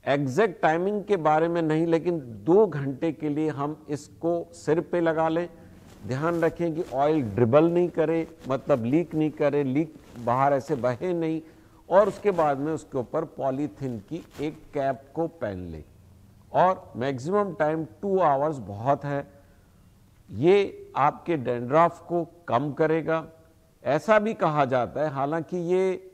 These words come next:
proven नहीं है, इसके बारे में कोई scientific study नहीं है, ऐसा कहा जाता है कि यदि castor oil का उपयोग किया जाता है तो बालों की लेंथ जो एक महीने में प्राय कर एक centimeter बढ़ती है,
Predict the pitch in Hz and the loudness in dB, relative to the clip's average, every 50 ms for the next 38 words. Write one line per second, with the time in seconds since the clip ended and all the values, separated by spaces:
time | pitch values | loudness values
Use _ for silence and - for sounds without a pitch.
0 | _ _ _ - 156 180 202 214 226 214 196 165 147 135 151 196 226 220 175 110 | _ _ _ -2 -2 2 2 2 2 2 2 0 -2 -2 -2 -2 0 0 0 -2
1 | 95 - - - - - _ _ _ - - - - 190 190 160 170 170 175 175 | -4 -8 -16 -20 -20 -20 _ _ _ -20 -20 -6 -4 -2 0 2 4 4 4 2
2 | 175 170 180 175 - 180 185 175 - - 175 147 151 156 143 170 - 185 170 - | 2 0 -2 -2 -2 -2 -4 -4 -4 -4 -4 -2 -2 -4 -6 -4 -4 -4 -4 -4
3 | 147 - - - 143 135 147 160 165 147 117 101 107 110 139 175 180 151 113 101 | -8 -10 -8 -4 -4 -2 0 0 0 0 -2 -2 -2 -2 0 0 0 0 -2 -4
4 | - - - - - _ _ _ _ - 143 156 - 185 160 135 - 135 139 156 | -8 -14 -20 -20 -20 _ _ _ _ -4 -4 -2 -2 -2 -4 -4 -4 -4 -2 0
5 | 180 175 151 147 139 120 - 131 127 123 123 131 127 - - - - - - - | 0 2 2 2 0 0 0 -2 0 0 0 -2 -4 -6 -10 -20 -20 -20 -20 -20
6 | _ _ 160 160 156 160 185 185 180 190 160 - - - 160 147 156 - - - | _ _ -2 0 2 2 0 0 0 -2 -4 -6 -6 -4 -2 -2 -2 -4 -4 -2
7 | 180 170 160 151 147 135 123 - - 120 113 104 - - 117 127 143 147 143 - | 0 2 4 4 2 2 0 -2 -2 -2 -2 -4 -6 -6 -4 -2 -2 -2 -2 -4
8 | - - - - 135 143 160 190 185 151 156 139 123 - - 127 113 110 113 123 | -10 -16 -10 -2 2 4 4 4 4 4 2 2 2 0 -4 -6 -6 -4 -4 -6
9 | 131 127 - - - 143 143 127 107 107 127 127 135 135 135 147 156 160 156 135 | -6 -8 -10 -6 -4 -4 -4 -4 -2 0 0 2 2 0 -2 -4 -4 -4 -6 -6
10 | - - 180 180 160 123 117 117 135 156 156 127 101 - - - - _ _ _ | -6 -6 -4 -2 -2 -2 0 2 4 4 2 0 -2 -8 -14 -20 -20 _ _ _
11 | _ _ _ _ _ _ _ _ - - 113 110 143 185 196 190 196 - - - | _ _ _ _ _ _ _ _ -12 -12 -2 4 6 6 6 6 4 0 -6 -12
12 | - 147 156 175 190 170 - 165 143 131 120 117 117 123 123 123 135 156 170 160 | -4 0 2 2 2 0 -2 -6 -6 -6 -4 -4 -4 -4 -4 -4 -4 -4 -4 -6
13 | - - - 135 127 135 135 131 117 151 147 - - 143 160 208 190 - - - | -8 -6 -4 -2 -2 -2 -2 -2 -2 -2 -4 -4 -2 0 0 0 0 0 -4 -6
14 | 147 131 127 113 135 120 123 120 - 117 117 101 104 110 107 101 - - - 127 | -6 -4 -6 -6 -6 -6 -6 -6 -6 -8 -8 -6 -6 -6 -6 -8 -10 -10 -8 -6
15 | 139 135 135 131 | -4 -4 -6 -8